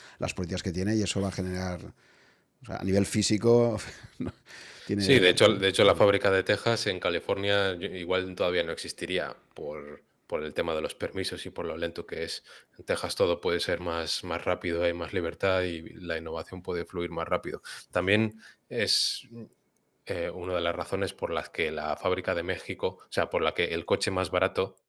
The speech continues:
Speaker 2: el de, el famoso coche de veinticinco mil dólares, que también podrá ser o no robotaxi,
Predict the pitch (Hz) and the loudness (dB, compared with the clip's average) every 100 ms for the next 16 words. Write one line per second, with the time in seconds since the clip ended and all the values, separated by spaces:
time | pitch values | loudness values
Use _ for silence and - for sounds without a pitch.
0 | - 82 80 80 78 76 - 82 87 - | -12 -10 -6 -6 -6 -6 -4 -2 -2 -2
1 | - 85 - 85 80 80 78 80 80 80 | -4 -2 -2 0 0 -2 -6 -6 -4 -6
2 | 78 85 90 85 82 85 101 101 104 - | -4 -6 -6 -6 -4 0 2 2 0 -4
3 | - - - - - 98 82 85 - 82 | -12 -18 -20 -10 -4 -2 0 -2 0 0
4 | 80 80 87 80 80 85 82 87 80 85 | 0 0 0 0 2 2 2 0 0 0
5 | 98 - 101 | 0 -2 -6